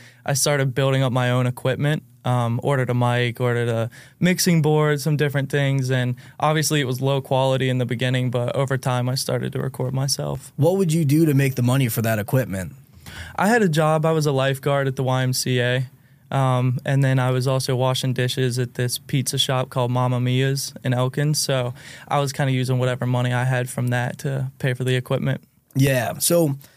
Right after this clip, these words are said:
Speaker 2: you're recording your first songs. When do you start putting them out into the world? And what's your first song sound like?
Speaker 1: Immediately. I was putting them out immediately, but, and they were really bad. Looking back now, they were really bad compared to what I'm making, but, you know, we all gotta figure it out.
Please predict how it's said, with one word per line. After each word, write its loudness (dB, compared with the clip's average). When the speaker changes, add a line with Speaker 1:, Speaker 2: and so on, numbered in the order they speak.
Speaker 2:
you're 4
recording 2
your 2
first 2
songs. 0
When 4
do 4
you 4
start 2
putting 2
them 2
out 0
into 0
the 0
world? 0
And 4
what's 4
your 2
first 2
song 2
sound 2
like? -8
Speaker 1:
Immediately. 4
I 2
was -2
putting 0
them 2
out -2
immediately, 2
but, 0
and 0
they 2
were 2
really 0
bad. 0
Looking 2
back 2
now, 0
they 0
were -2
really 0
bad -4
compared 0
to 0
what 2
I'm -2
making, 0
but, 0
you 0
know, 0
we 0
all 0
gotta -2
figure -2
it 0
out. -2